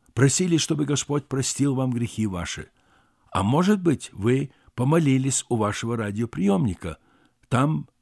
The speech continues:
покаялись и приняли верой Иисуса Христа. Ваше обращение к Богу, скажем, произошло недавно, но сейчас на вас напали сомнения.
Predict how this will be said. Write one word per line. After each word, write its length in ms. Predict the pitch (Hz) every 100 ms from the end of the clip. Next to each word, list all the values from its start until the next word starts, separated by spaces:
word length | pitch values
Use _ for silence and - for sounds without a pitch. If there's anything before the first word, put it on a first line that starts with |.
| -
покаялись 760 | 107 - 104 104 117 131 - -
и 80 | 123
приняли 560 | - 107 104 101 104 -
верой 520 | 92 95 87 87 80 -
Иисуса 400 | 98 - 78 -
Христа. 480 | - - - 92 - _ _ _ _ _ _ _ _ _ _ _ _ -
Ваше 280 | 185 -
обращение 600 | 139 135 139 - 214 196
к 80 | 113
Богу, 560 | 113 110 90 107 127 -
скажем, 400 | - - 190 160
произошло 560 | 131 143 123 127 - 139
недавно, 580 | 131 113 90 64 64 - _ _ _ -
но 100 | 131
сейчас 500 | 123 156 139 202 -
на 120 | 147 147
вас 280 | 165 - - -
напали 580 | 139 135 165 147 143 -
сомнения. 800 | - 156 147 143 95 78 76